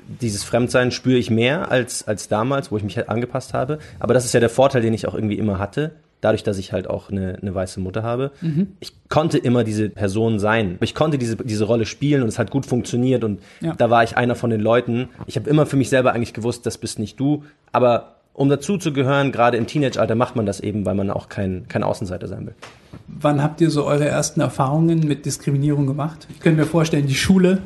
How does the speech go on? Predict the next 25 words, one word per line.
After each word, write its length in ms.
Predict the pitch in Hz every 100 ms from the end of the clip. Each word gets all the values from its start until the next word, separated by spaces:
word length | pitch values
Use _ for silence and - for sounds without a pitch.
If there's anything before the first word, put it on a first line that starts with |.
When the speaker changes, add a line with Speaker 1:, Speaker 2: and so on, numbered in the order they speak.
| - -
Speaker 2:
ist 160 | 160
ja 220 | 156 139 - - -
generell 460 | 160 175 185 185
schon 120 | 185 190
ein 220 | 175 160
harter 320 | 170 175 156
Ort. 380 | 151 185 190 -
Äh, 420 | 156 156 156 147 160
ging's 240 | 165 165
da 140 | - 156
bei 100 | 180
euch 240 | 147 - - _ _ - - _
das 100 | -
erste 220 | 160 -
Mal 140 | 151 131
Speaker 1:
Da 160 | 127
Speaker 2:
los? 180 | 196 170
Speaker 1:
ging's 260 | 185 226 -
eigentlich 340 | 170 190 185
los, 280 | 151 196 277
ja. 240 | 104 101 113
Also 220 | 110 107
bei 120 | 95 113
mir 240 | 143 127
war 500 | 120 113 107 - -